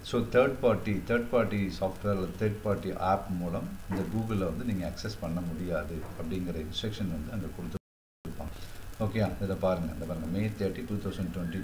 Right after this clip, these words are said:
டூவோட இந்த சர்வீஸ் வந்து டிசேபிள் பண்ணப்பட்டது அப்படின்னு சொல்லிட்டு என்ன பண்ணிருப்பாங்க, கொடுத்துருப்பாங்க. அதனால எந்த தேர்ட் பார்ட்டி சாஃப்ட்வேர் மூலம் நீங்க வந்து Google-ல அக்சஸ் பண்ணாலும்,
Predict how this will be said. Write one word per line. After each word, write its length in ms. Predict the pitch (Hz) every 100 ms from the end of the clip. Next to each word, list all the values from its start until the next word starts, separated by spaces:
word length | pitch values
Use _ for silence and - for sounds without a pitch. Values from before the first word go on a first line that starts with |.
| 92
டூவோட 340 | 82 78 - 202 - - - -
இந்த 160 | 107 98
சர்வீஸ் 460 | - 107 131 123
வந்து 460 | 98 87 82 156 208 92
டிசேபிள் 380 | 90 120 120 107
பண்ணப்பட்டது 680 | 92 87 85 82 - 87 85
அப்படின்னு 280 | - 92 104
சொல்லிட்டு 320 | 87 80 95
என்ன 140 | 101
பண்ணிருப்பாங்க, 640 | 104 90 85 85 78 78 80 -
கொடுத்துருப்பாங்க. 460 | 107 95 85 85 73 - - - - - -
அதனால 240 | 98 127
எந்த 400 | 101 101 - 170
தேர்ட் 300 | - 131 135
பார்ட்டி 220 | 143 123
சாஃப்ட்வேர் 460 | 120 120 113 123 104
மூலம் 220 | 104 120
நீங்க 200 | 113 101
வந்து 160 | 98 107
Google-ல 580 | 101 110 107 107 87 -
அக்சஸ் 280 | - -
பண்ணாலும், 600 | - 90 82 69 82 -